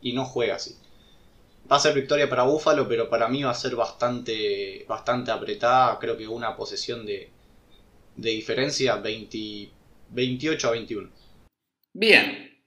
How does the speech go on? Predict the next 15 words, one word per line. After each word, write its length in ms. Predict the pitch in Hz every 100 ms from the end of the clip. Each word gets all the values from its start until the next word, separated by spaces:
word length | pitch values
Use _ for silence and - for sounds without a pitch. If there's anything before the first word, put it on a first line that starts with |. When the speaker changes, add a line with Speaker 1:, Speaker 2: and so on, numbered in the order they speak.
| _ _ _ -
Speaker 2:
llegó 180 | 220 247
el 80 | 240
momento. 640 | 143 101 82 - - - -
Vamos 220 | 175 151
a 100 | 127
pegarle 260 | 120 110 95
a 40 |
Josh 240 | 95 92 -
Allen. 220 | - - _ _ _ _ _ _ _ _ -
A 100 | 151
ver, 460 | 120 - - -
Josecito, 600 | - 156 127 95 80 - _
primero, 400 | - 147 143 110 - 101
del 180 | 135
partido, 680 | 147 165 - 226 95 - -